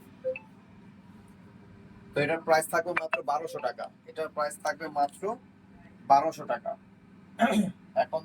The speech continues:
দেখা দিব আরেকটা ডিজাইন সিঙ্গেল গাউন, এটা সিঙ্গেল গাউন, বুকে খুব সুন্দর করে এমব্রয়ডারি কাজ করা আছে।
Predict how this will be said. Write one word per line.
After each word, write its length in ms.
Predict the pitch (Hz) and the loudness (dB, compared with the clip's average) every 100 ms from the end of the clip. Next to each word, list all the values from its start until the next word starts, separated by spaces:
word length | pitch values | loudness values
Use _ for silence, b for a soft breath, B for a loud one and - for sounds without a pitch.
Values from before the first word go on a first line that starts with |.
| 156 | 2
দেখা 180 | 165 165 | 2 0
দিব 140 | 170 175 180 - - - - - - - - - - - - - - - - - - - - - - - - - - | -2 -4 -4 -8 -20 -20 -20 -20 -20 -20 -20 -20 -20 -20 -20 -20 -20 -20 -20 -20 -20 -20 -20 -20 -18 -18 -20 -20 0
আরেকটা 320 | 135 147 - 165 151 | 2 2 2 0 0
ডিজাইন 240 | 151 175 180 | -4 -4 -4
সিঙ্গেল 260 | - 165 160 123 | -10 -2 -2 2
গাউন, 160 | 110 - - - - - - - - - - - - - - - - - - | 0 -2 -18 -20 -20 -20 -20 -20 -20 -20 -20 -20 -20 -20 -20 -20 -20 -20 -12
এটা 160 | 139 160 - | -10 -8 -6
সিঙ্গেল 280 | 160 160 165 | -2 0 4
গাউন, 160 | 160 175 151 | 4 4 0
বুকে 200 | 147 - | -12 -10
খুব 100 | - - | -14 -12
সুন্দর 200 | 160 165 | -8 -6
করে 120 | 151 151 | -2 -2
এমব্রয়ডারি 320 | 139 135 131 123 | -2 -2 -2 -2
কাজ 100 | 127 - | -4 -2
করা 160 | 139 131 | 2 2
আছে। 160 | 131 | 2